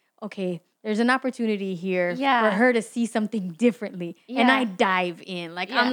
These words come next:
Speaker 1: like, all <laughs> in.
Speaker 2: I'm gonna see all, I'll ask all the questions.
Speaker 1: Yeah, but more recently, I think I've discovered that my mom is still very super tender about her, her past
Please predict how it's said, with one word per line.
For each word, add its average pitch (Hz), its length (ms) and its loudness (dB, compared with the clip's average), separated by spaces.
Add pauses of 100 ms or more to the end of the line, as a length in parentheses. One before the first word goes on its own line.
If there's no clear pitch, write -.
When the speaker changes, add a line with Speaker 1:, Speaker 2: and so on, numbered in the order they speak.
Speaker 1:
like, 202 160 -6
all 220 580 2 (200)
<laughs> 220 340 -2
in. 220 400 -2
Speaker 2:
I'm 208 160 -8
gonna 202 220 -4
see 202 220 -16
all, 185 320 -12
I'll 190 200 -8
ask - 160 -16
all 196 80 -10
the 190 60 -16 (120)
questions. 190 400 -14 (140)
Speaker 1:
Yeah, 320 340 0
but 220 240 -4
more 262 260 2
recently, 262 480 -6
I 202 80 -2
think 208 200 -12
I've 202 180 -6
discovered 202 440 -6
that 196 80 -2
my 208 120 -2
mom 226 220 -4
is 185 80 -8
still 202 200 -10
very 196 240 -4
super 185 320 -12
tender 190 500 -8
about 180 360 -2 (140)
her, 185 340 -4 (100)
her 196 120 -16
past - 520 -4